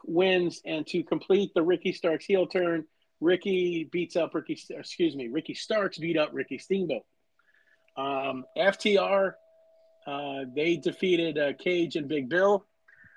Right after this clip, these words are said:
More importantly, after, there was actually a pretty good match. Um, but afterwards was probably the most important thing where they, it was very strange, the champs actually challenge, uh, the Young Bucks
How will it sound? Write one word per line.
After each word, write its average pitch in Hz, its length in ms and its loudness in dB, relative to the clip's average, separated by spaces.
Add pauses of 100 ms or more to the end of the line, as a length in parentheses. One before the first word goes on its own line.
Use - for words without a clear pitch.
(220)
More 233 140 6
importantly, 208 440 2
after, 190 280 -4
there 180 160 -6
was 185 160 -8 (100)
actually 202 200 -4
a - 20 -2
pretty 180 140 -2
good 143 140 -2
match. - 320 -14 (420)
Um, 139 440 -6
but 160 120 -6
afterwards 180 520 2
was 151 120 -6
probably 160 260 0
the 160 60 -8
most 151 120 -8
important 165 260 -6
thing 160 260 -4
where 143 180 -2
they, 175 540 0
it 160 40 -10
was 135 140 -10
very 180 240 0
strange, 165 380 -4
the 147 160 -8
champs 202 640 -2 (100)
actually 160 440 -2
challenge, 170 920 -2 (840)
uh, 147 440 -2
the 156 140 0
Young 160 380 4
Bucks - 460 0